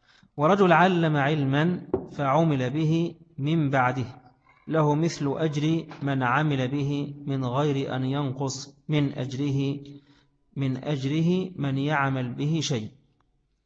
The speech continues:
يبقى دي أشياء عظيمة، إنسان يحرص على ما يقدر عليه منه،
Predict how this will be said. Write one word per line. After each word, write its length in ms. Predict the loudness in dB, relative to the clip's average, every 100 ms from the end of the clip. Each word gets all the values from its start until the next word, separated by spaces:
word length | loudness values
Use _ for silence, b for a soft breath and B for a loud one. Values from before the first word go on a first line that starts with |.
| _ _ _
يبقى 260 | -8 -4 -4
دي 200 | -2 -4
أشياء 560 | -6 -4 -2 -2 -6 -8
عظيمة، 520 | -4 -2 -2 -2 -4 -10 _ -16
إنسان 460 | -10 -6 -6 -4
يحرص 500 | -6 -6 -6 -8 -10 B B B -2
على 260 | 0 0
ما 140 | -2 -4
يقدر 460 | -6 -6 -4 -4 -6
عليه 380 | -6 -4 -2 -2
منه، 200 | -4